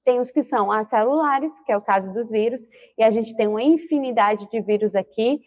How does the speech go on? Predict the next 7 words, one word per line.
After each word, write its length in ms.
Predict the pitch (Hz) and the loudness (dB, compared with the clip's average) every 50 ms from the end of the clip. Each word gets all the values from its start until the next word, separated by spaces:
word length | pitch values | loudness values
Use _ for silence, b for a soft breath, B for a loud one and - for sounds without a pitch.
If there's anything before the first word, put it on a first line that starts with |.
| b b b b _ - | b b b b _ -4
mas 400 | 226 214 202 208 220 254 269 - _ _ | 0 2 2 2 2 0 -4 -6 _ _
nenhum 320 | 226 233 233 254 277 302 | -4 -4 -2 0 0 2
deles 300 | 302 247 220 220 226 208 | 2 2 0 0 -2 -2
é 100 | 220 220 | -2 -2
formado 400 | 220 - 214 208 208 185 175 175 - _ | 0 0 -2 0 2 0 0 -2 -6 _
por 100 | - 233 | -2 -2
célula. 480 | 233 - _ 196 165 175 180 202 247 403 | -2 0 _ 0 2 2 2 0 -2 -2